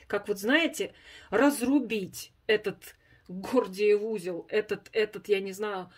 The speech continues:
я не знаю, как правильно это назвать, эти цепи, которые вас удерживают, возможно, от чего-то нового и прекрасного в вашей жизни. И не обязательно связанного с тем, что вы выйдете из этих отношений. А в принципе, если вы хотите остаться с этим человеком, значит, вам нужно расставить все точки над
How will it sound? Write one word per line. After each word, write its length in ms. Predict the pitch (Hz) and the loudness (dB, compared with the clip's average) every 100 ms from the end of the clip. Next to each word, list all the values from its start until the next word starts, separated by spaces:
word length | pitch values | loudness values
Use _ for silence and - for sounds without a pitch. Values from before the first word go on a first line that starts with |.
| - - | -20 0
я 120 | 208 | 2
не 80 | 254 | 4
знаю, 180 | 277 226 | 2 2
как 220 | 220 - | -2 0
правильно 420 | 262 254 214 196 | 4 4 4 0
это 220 | 190 185 | -6 -8
назвать, 380 | 190 202 294 320 | -8 -2 0 0
эти 160 | 220 233 | 0 0
цепи, 480 | - 349 359 240 | 0 0 4 6
которые 480 | 214 214 226 226 220 | 6 4 2 4 2
вас 260 | 214 220 - | -2 -4 -6
удерживают, 720 | 202 220 254 233 220 202 185 | -6 -2 -2 -2 -6 -6 -4
возможно, 540 | 196 214 226 285 262 | -4 -4 -4 -2 -2
от 100 | 220 | -4
чего-то 580 | - 208 220 254 220 214 - _ _ | -6 -4 -4 -2 -4 -6 -10 _ _
нового 640 | 208 233 240 233 220 208 | -2 2 4 4 2 0
и 40 | 202 | -2
прекрасного 680 | 202 208 208 202 202 190 185 | -4 -2 -4 -4 -6 -8 -8
в 40 | |
вашей 280 | 180 170 180 | -10 -12 -14
жизни. 320 | 165 165 165 - - - | -14 -14 -16 -16 -18 -6
И 60 | 214 | 0
не 100 | 233 | 2
обязательно 340 | 240 330 262 | 2 0 -2
связанного 480 | 240 240 240 226 220 | -2 0 0 0 -4
с 60 | 220 | -4
тем, 140 | 214 | -6
что 160 | - 190 | -4 -4
вы 100 | 190 | -4
выйдете 480 | 196 202 170 - | -4 -6 -8 -10
из 80 | 165 | -10
этих 280 | 165 156 - | -10 -14 -14
отношений. 640 | 165 160 156 - 165 170 - - - | -14 -10 -10 -8 -10 -14 -16 -18 2
А 120 | - | 6
в 120 | 254 - | 6 4
принципе, 600 | 330 339 285 220 - 175 | 4 4 4 0 -2 0
если 380 | 202 - 233 233 | 0 0 2 4
вы 140 | 233 | 4
хотите 400 | 254 240 220 220 | 2 -2 2 2
остаться 380 | 214 - 220 190 | 4 2 0 -2
с 80 | 196 | -8
этим 180 | 202 | -6
человеком, 440 | 208 240 285 311 220 | -4 0 0 0 -4
значит, 260 | 226 - | -6 -4
вам 100 | 226 | -4
нужно 260 | 202 202 196 | -4 -4 -6
расставить 440 | 214 - 302 339 | -6 0 2 2
все 120 | - - | -4 -2
точки 340 | 233 - - | -2 -2 -6
над 240 | 190 190 | -10 -10